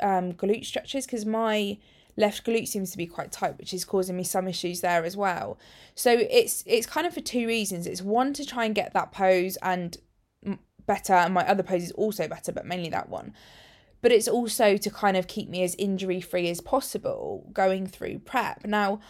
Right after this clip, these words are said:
I've injured myself before in prep, and it does make things a lot harder. Like,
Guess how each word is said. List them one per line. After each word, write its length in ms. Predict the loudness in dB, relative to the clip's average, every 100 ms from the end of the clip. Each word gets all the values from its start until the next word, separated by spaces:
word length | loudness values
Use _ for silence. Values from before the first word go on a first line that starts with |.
| -12 4
I've 220 | 6 6
injured 240 | 2 -2
myself 360 | -4 -2 -2 -2
before 380 | -4 2 4 4
in 80 | 0
prep, 220 | -6 -6
and 120 | -4 -2
it 100 | 0
does 240 | 0 0
make 200 | -4 -4
things 280 | -6 -4 -2
a 60 |
lot 160 | -2 -2
harder. 300 | 0 0 0
Like, 200 | -2 -2